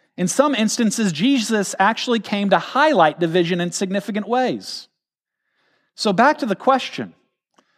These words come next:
what is the shalom that we want? What do we mean by peace? Well, we tend to think horizontally, don't you? But there's a thing in each of us that we show up with that needs to be dealt with first.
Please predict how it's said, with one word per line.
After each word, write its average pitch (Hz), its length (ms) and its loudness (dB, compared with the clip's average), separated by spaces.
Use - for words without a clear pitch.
what 254 200 0
is 190 180 -2
the 185 100 2
shalom 190 520 2
that 185 120 -2
we 151 120 0
want? 180 320 0
What 175 140 -2
do 240 80 0
we 240 140 -2
mean 123 300 -2
by 165 160 4
peace? - 640 -8
Well, 165 180 2
we 202 180 0
tend 277 260 0
to 175 80 4
think 185 240 -2
horizontally, 160 720 2
don't 139 240 -4
you? 98 200 -10
But 196 100 -2
there's 240 220 2
a 220 80 4
thing 262 340 2
in 208 100 2
each 233 280 0
of 208 120 2
us 160 220 2
that 175 140 -4
we 180 100 -2
show 226 340 0
up 208 200 4
with 165 220 0
that 165 120 -4
needs 170 240 -6
to 160 80 -6
be 156 140 -2
dealt 147 280 0
with 127 180 -4
first. - 680 -14